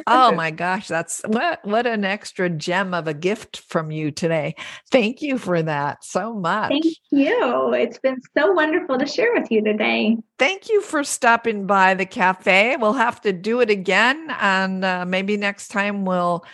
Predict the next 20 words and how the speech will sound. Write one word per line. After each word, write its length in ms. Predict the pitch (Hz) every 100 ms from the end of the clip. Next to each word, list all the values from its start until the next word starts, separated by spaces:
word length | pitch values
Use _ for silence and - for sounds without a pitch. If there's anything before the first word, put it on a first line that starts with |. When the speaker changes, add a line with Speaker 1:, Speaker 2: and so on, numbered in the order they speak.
| - - -
Speaker 1:
pull 220 | 262 220
a 60 | 202
panel 540 | - 254 220 208 190
of, 380 | 180 175 165 -
um, 320 | 180 170 165 -
authors 600 | 190 240 - 247 190 196
in 240 | 180 175
who 200 | 170 196 180
have 260 | 190 180
ideas 640 | 170 170 170 208 196 160
and 300 | 160 156 151 - _ -
play 240 | 185 180
with 200 | 175 160
that. 300 | 170 196 - _ _ _ _ -
Speaker 2:
That 400 | 247 339 - -
sounds 280 | - 214 214
wonderful. 680 | 214 208 190 - 214 208 233 _
I 120 | 220
love 260 | 233 208 -
it. 140 | 90